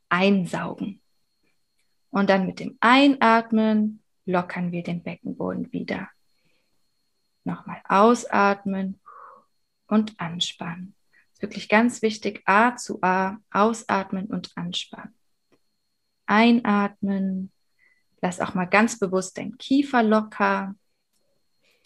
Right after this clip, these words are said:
und mach ruhig mal die Augen zu und genieß einfach für den Moment diese Ruhe. Einatmen,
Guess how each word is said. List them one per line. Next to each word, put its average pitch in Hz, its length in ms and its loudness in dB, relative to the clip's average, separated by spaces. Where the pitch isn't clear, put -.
und 185 100 -4
mach 185 200 -4
ruhig 180 200 -4
mal 170 100 -12
die - 220 -18
Augen 247 320 4
zu 220 200 -6
und 208 160 -4
genieß 240 380 2
einfach 214 360 0
für 196 120 0
den 190 160 -2
Moment 185 460 -2
diese 175 300 -2
Ruhe. 170 380 -6
Einatmen, 208 1120 2